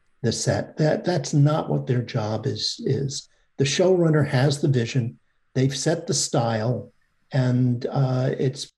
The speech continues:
the job of the producers on this and the cinematographer to make sure the show looks consistently. There's also big decisions that, uh, the production designer will make, the edit-, editors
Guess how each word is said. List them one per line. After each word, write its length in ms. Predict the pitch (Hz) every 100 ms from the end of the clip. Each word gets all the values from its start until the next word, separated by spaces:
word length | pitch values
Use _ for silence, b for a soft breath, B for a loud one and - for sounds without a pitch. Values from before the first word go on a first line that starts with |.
| _ _ -
the 140 | 131
job 440 | 135 139 139 151
of 220 | 107 139 139
the 80 |
producers 720 | 139 139 123 190 - 139 127 -
on 380 | 123 117 120
this 680 | 110 110 - - - - - _ _ -
and 180 | 117 120
the 40 | 123
cinematographer 1080 | - 120 123 - 98 104 107 - 139 139 - _ _ _ -
to 360 | 151 139 139 -
make 260 | 139 135 -
sure 200 | - 151
the 80 | 147
show 260 | - 147
looks 760 | 151 143 131 139 - - - - _ _ -
consistently. 600 | 165 202 202 147 - 110
There's 280 | 135 131
also 460 | 156 139 143 123 127 B B B B -
big 200 | 147 139
decisions 680 | 135 - 135 143 123 117 -
that, 220 | 131 123 -
uh, 280 | 120 117
the 120 | 117 -
production 440 | - 120 143 160
designer 460 | 147 143 151 147 143
will 180 | 135
make, 320 | 139 131 135 - _ _ _ -
the 240 | 104 -
edit-, 340 | - 131 135 - -
editors 680 | - 147 147 147 139 -